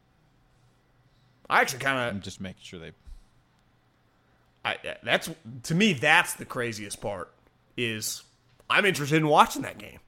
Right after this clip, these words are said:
Speaker 1: 'Cause I, I think when the year started, it was like, "Well, they're gonna be, like, one and eight 'cause they're gonna go on that stretch of all the road games." 'Cause we were just going Colts loss, Bears loss, Packers. I, I can't say for sure they're, they're not gonna split these games. Can you?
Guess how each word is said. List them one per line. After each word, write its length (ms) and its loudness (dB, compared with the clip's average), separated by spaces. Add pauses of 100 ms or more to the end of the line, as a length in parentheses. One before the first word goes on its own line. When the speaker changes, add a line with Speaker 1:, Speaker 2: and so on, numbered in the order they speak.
(200)
Speaker 1:
'Cause 160 -2
I, 300 4
I 160 4
think 220 -6
when 220 -2
the 100 -6
year 220 -2
started, 460 2
it 40 -2
was 140 -4
like, 140 -6
"Well, 440 0 (400)
they're 100 -2
gonna 160 2
be, 120 0
like, 120 4 (100)
one 280 0
and 100 -4
eight 340 -4 (140)
'cause 120 -8
they're 100 -4
gonna 160 -4
go 120 0
on 120 0
that 140 -4
stretch 360 0
of 60 -4
all 100 2
the 80 -2
road 320 2
games." 480 -6
'Cause 140 -4
we 160 0
were 100 -2
just 160 -6
going 160 -4
Colts 380 -2
loss, 320 0
Bears 340 -4
loss, 320 -2
Packers. 380 -4 (1120)
I, 100 0 (500)
I 140 6
can't 320 0
say 220 2
for 160 -8
sure 360 0
they're, 300 -6 (220)
they're 160 0
not 400 2
gonna 160 -6
split 340 0
these 200 -14
games. 280 -8
Can 140 -6
you? 200 2